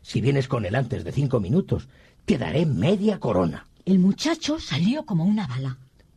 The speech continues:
Speaker 1: Voy a enviárselo a Bob. No sabrá quién se lo envía. <laughs> Tiene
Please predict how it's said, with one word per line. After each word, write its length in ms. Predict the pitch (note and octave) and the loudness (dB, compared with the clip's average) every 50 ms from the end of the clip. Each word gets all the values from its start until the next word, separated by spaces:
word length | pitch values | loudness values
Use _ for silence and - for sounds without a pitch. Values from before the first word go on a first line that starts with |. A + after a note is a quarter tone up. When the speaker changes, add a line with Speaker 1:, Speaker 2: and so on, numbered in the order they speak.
| - - - | -20 -10 -6
Speaker 1:
Voy 280 | - D3 C3+ B2+ A#2 B2 | 0 2 2 2 2 2
a 40 | |
enviárselo 640 | D#3 F3 D3+ - - D3+ D3+ D#3 - F#3+ - - - | 0 0 0 -2 -4 -4 -6 -6 -6 -6 -8 -8 -12
a 80 | - - | -14 -10
Bob. 280 | - - F3+ - - - - _ - _ - - - - - - - - - - - - - - - | -4 -2 -2 -2 -2 -4 -12 _ -20 _ -20 -20 -20 -20 -20 -20 -20 -20 -20 -20 -18 -18 -18 -14 -8
No 240 | - G#3 E3+ G#3+ G#3 | -6 -4 -4 -4 -4
sabrá 380 | - - B4 G#4 - D3 D#3 A3 | -4 -4 -4 -2 -2 -2 -4 -4
quién 220 | - - E3 D3+ D#3 | -2 -4 -4 -4 -4
se 180 | - F#3+ D#3+ | -6 -6 -6
lo 100 | C3 B2 | -6 -6
envía. 600 | C3 C3+ D3 D3 - - G3+ G3+ - - - - _ - - - - E4 - - - - - _ - G4+ - _ | -6 -6 -4 -4 -4 -6 -4 -6 -6 -6 -8 -10 _ -16 -18 -14 -16 -18 -16 -14 -16 -16 -16 _ -16 -16 -16 _
<laughs> 800 | - - - - - - _ _ - - - - - - - - | -20 -20 -18 -14 -16 -16 _ _ -14 -12 -12 -12 -12 -14 -12 -6
Tiene 500 | - D4 - - F#3+ D3+ C3+ D3+ - | -4 -2 0 0 2 2 0 0 -2